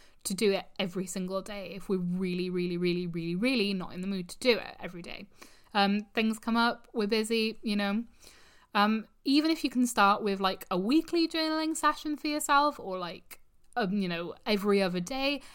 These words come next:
that is a fantastic place to start. And I guarantee once you start doing it, you'll wanna do it more anyway. And you'll want to find pockets of time to,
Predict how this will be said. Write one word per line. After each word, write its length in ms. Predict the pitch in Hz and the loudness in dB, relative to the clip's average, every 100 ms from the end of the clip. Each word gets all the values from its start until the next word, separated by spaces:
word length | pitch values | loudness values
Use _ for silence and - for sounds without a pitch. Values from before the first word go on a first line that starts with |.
| - | 8
that 180 | 277 311 | 8 8
is 100 | 349 | 2
a 60 | |
fantastic 640 | 359 370 330 - - 233 208 | 0 -2 -2 -4 -4 -6 -6
place 240 | 196 196 | -6 -6
to 60 | 185 | -8
start. 360 | - 135 117 - | -6 -4 -4 0
And 100 | 214 | 0
I 40 | |
guarantee 680 | 240 262 311 349 - 220 185 | 4 4 2 0 -2 0 2
once 280 | 214 240 330 | 0 0 -2
you 60 | |
start 400 | - 214 196 185 | 2 6 6 6
doing 320 | 196 185 175 | 0 -2 -2
it, 160 | 165 226 | -6 -2
you'll 160 | 233 214 | 0 2
wanna 280 | 226 220 | 4 4
do 140 | 190 180 | 2 -2
it 140 | - | -2
more 220 | 175 165 | -6 -6
anyway. 440 | 165 160 - - - - - - | -8 -10 -14 -14 -16 -18 -10 0
And 120 | 208 | 6
you'll 160 | 196 | 6
want 260 | 196 180 180 | 6 0 -4
to 80 | 175 | -8
find 220 | 175 175 | -6 -6
pockets 320 | 175 180 - | -8 -14 -16
of 60 | - | -16
time 280 | 180 170 170 | -10 -8 -10
to, 280 | - 165 | -10 -10